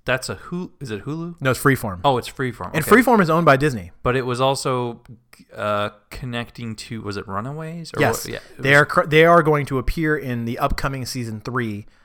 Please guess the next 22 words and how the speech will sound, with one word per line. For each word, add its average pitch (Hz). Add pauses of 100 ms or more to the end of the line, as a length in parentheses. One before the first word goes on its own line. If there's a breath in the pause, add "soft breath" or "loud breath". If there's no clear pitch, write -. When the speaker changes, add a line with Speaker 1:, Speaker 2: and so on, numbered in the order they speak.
(160)
Speaker 2:
of 107
Hulu's 123
Runaways. 101
Speaker 1:
So -
does 113
that 113
mean 110
that 104
they're 107
just 98
gonna 101
be 92
part 104
of 87
Runaways 110
going 120
forward? 151
Speaker 2:
Maybe. 196 (380)
Maybe. 156 (180)
Um, 156
I, 180
so 160